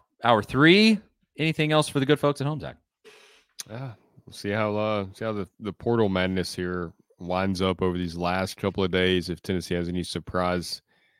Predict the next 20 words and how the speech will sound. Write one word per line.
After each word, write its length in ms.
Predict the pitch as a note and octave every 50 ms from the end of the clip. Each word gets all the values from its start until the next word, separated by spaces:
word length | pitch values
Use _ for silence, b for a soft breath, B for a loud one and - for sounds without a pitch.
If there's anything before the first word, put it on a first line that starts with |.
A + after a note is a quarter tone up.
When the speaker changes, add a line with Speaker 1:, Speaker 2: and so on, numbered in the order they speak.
| _ _ _ _ _ -
Speaker 2:
entries 460 | G#2 G2+ F2+ - - F2+ E2+ E2 D2
into 280 | E2 E2+ E2 D#2 - D#2+
the 120 | D#2 D#2
portal, 500 | - - E2 D#2+ D#2 D2+ D2 D2+ F2 C3 - - -
it 80 | D3
wouldn't 260 | D#3 F#3 G3+ E3+ A#2 -
shock 360 | - - A#2+ G#2+ G2+ F2 -
me 160 | G2+ F#2 F2
if 120 | E2+ D#2+
another 260 | F#2 F#2 F2 E2+ E2 D#2
player 340 | - - F2+ F2 E2+ D#2+
or 60 | D#2+ D#2+
two 260 | - - - E2 D#2+
does 240 | D#2 E2 D#2+ D#2 D#2+
enter 240 | D#2+ D2+ D#2 D2+
the 100 | D2+ D2+
portal, 300 | C#2 - D2+ D2 C#2+ D2
but 180 | C#2+ C#2 C#2+ C#2+
we'll 140 | D2+ D#2 D2+
see. 320 | - - C2+ C2 B1+ -